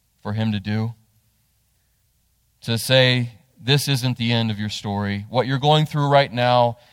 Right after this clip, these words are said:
the darkness that's around you, the despair you're feeling, it's not the end. There is hope, there is joy,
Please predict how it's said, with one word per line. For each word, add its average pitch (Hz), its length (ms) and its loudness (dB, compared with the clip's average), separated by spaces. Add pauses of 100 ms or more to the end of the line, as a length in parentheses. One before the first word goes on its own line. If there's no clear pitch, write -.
(180)
the 127 100 0
darkness 143 440 2
that's 143 200 -4
around 131 460 2
you, 127 300 0 (420)
the 143 80 2
despair 156 540 4
you're 143 180 0
feeling, 139 380 2
it's 156 180 -2
not 135 220 2
the 110 120 -2
end. 104 280 0 (720)
There 123 220 0
is 143 160 -2
hope, 127 300 2
there 120 180 0
is 131 140 -2
joy, 117 440 0